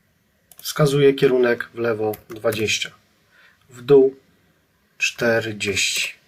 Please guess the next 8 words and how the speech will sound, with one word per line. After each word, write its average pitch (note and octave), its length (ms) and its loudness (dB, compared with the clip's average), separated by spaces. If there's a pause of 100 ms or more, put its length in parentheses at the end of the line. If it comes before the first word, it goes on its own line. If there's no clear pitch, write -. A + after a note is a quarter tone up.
(220)
w - 140 -20
prawo C3 580 0 (960)
osiemdziesiąt A2+ 880 -4
pięć, D#3 500 0 (1900)
w B2+ 60 -12
Y C3+ 520 0
na A#2 160 -2
plus A2+ 540 -4